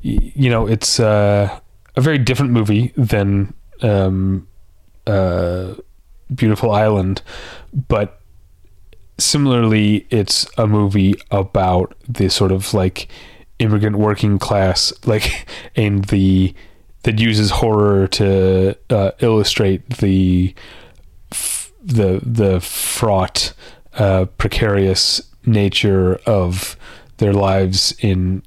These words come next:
in the U S, um, and, and how they can, uh, lose things, including maybe their mind, at any given moment, um, because of their,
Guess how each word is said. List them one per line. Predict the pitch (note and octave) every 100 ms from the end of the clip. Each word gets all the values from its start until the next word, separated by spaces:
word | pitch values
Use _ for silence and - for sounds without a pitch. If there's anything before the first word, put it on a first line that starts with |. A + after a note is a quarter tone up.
| -
in | G#2
the | F#2+
U | F#2+ F#2+
S, | F2+ E2+ - - - - G2
um, | F2 E2+ E2+ E2+ F2 A#2 - - -
and, | G#2+ F2+
and | F2+ G2
how | G#2 F#2+ F#2
they | G2 F2+ F#2 - -
can, | - F#2+ F2 F2 - - - - - - - - -
uh, | G2+ G2 G2 B2
lose | A#2 G#2 -
things, | G#2 F#2+ F#2+ G2+
including | F#2+ G#2+ G2
maybe | F#2+ F#2+
their | F#2+
mind, | G2 F2+ F2 F2
at | G#2 F#2+
any | F#2 F2+ F#2 - -
given | G#2+ F#2+ F#2 F2+ F#2 F#2+ - -
moment, | B2 A2+ G#2 F2+ F2 - - G#2
um, | F#2 F2+ F2 F2 F#2+ F2 F2 D#2+ - - - -
because | G2 - F2+ F2 F#2 - - - - _
of | G#2 G2
their, | - F2 F2+